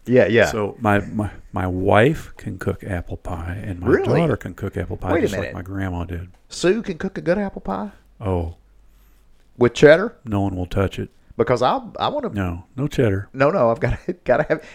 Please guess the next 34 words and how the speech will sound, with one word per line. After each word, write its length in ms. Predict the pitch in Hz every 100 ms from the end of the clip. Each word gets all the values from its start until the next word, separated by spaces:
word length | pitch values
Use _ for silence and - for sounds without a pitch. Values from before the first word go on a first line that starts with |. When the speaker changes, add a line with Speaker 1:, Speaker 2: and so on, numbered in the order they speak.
| -
Speaker 1:
apple 280 | 104 104 120
pie 240 | - 127
Speaker 2:
No 60 | 127
Speaker 1:
without 200 | 110 107 90
Speaker 2:
cheddar. 200 | 110 110
Speaker 1:
cheese 120 | 110
is 100 | 98
like 180 | 98 92
a 80 | 90
Speaker 2:
No. 60 |
Speaker 1:
hug 180 | 104 98
without 220 | 98 85
a 20 | 87
squeeze. 380 | - 127 90
We've 160 | 87 98
been 140 | 110
over 200 | 120 104
this. 300 | 73 - -
Speaker 2:
Oh, 180 | 123 113
gosh. 600 | 104 107 101 95 92 - - - -
I 80 | 107
forgot 340 | 101 101 110
about 280 | 104 95 -
that. 240 | 95 90
Jeez. 600 | - - 123 104 98 - - - - - - -
<laughs> 480 | - - _ _ 110
Jeez. 720 | - 117 120 104 95 - - - - - - - - - -
Um, 360 | 107 104 101 -
so 260 | 143 127
anyhow, 340 | 143 156 110 107
what 100 | 113
would 120 | 107
happen 420 | 113 156 147 101
is, 440 | 90 95 98 101